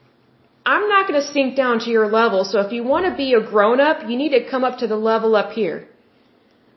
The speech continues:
which is of dignity, kindness, and respect. None of those people believe in dignity, kindness, and respect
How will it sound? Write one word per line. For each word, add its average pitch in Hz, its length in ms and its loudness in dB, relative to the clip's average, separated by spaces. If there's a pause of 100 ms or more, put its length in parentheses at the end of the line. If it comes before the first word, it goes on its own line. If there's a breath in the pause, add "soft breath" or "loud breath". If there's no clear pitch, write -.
(100)
which 254 120 0
is 247 140 2
of 220 160 2
dignity, 277 460 2 (180)
kindness, 240 320 0
and 226 100 -4
respect. 196 520 -2 (480 loud breath)
None 339 120 4
of 403 120 2
those 330 220 4 (140)
people 294 280 2
believe 247 500 2
in 220 260 0
dignity, 262 400 -2
kindness, 240 460 -2
and 220 80 -4
respect 240 480 0